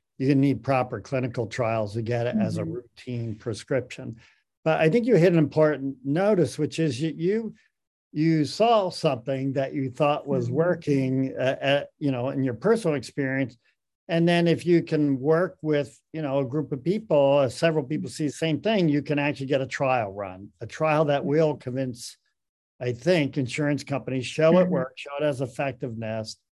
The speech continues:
Speaker 1: and then it can become prescribed routinely. So you don't have to go through, uh, you know, all kinds of gymnastics to get this stuff
Speaker 2: Mm-hmm.
Speaker 1: reimbursed. So, so I think that's where the citizen science part can, can seed this stuff.
Speaker 2: Mm-hmm.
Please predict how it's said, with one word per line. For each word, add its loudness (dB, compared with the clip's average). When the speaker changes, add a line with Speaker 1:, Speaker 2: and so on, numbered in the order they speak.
Speaker 1:
and 0
then 4
it 2
can 0
become -4
prescribed -6
routinely. 0
So -8
you 0
don't -4
have -6
to -10
go -2
through, -2
uh, -2
you 0
know, -2
all 2
kinds 2
of -2
gymnastics -2
to -8
get -4
this -10
stuff -6
Speaker 2:
Mm-hmm. -4
Speaker 1:
reimbursed. -6
So, 2
so 2
I 8
think 2
that's 2
where 4
the -4
citizen -4
science 0
part -2
can, -8
can 0
seed 0
this -6
stuff. -6
Speaker 2:
Mm-hmm. -6